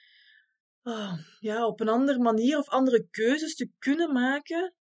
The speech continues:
die voorheen niet mogelijk waren, omdat er gewoon te veel was. Dus ja, ik wil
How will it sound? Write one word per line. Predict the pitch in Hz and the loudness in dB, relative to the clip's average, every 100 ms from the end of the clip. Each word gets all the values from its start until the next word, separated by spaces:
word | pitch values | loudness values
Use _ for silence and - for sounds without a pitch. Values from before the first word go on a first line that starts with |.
| _ _ | _ _
die | 190 208 220 | -10 -6 0
voorheen | 220 208 202 214 269 269 | 4 4 4 0 4 4
niet | 269 254 | 6 6
mogelijk | 220 262 254 269 | 4 4 0 -8
waren, | 226 226 233 240 - | -4 -2 0 -2 -4
omdat | 202 202 190 208 214 | -4 -4 -2 -2 -2
er | 226 | -6
gewoon | 196 196 208 202 | -2 0 0 -2
te | 185 | -8
veel | 165 160 170 175 170 | -4 0 0 0 -6
was. | 160 143 139 - - _ _ _ _ _ _ _ _ _ _ _ - _ _ - | -12 -12 -10 -12 -12 _ _ _ _ _ _ _ _ _ _ _ -20 _ _ -4
Dus | 233 - | -2 2
ja, | 214 | 4
ik | 160 180 | 4 2
wil | 262 254 240 | 2 2 0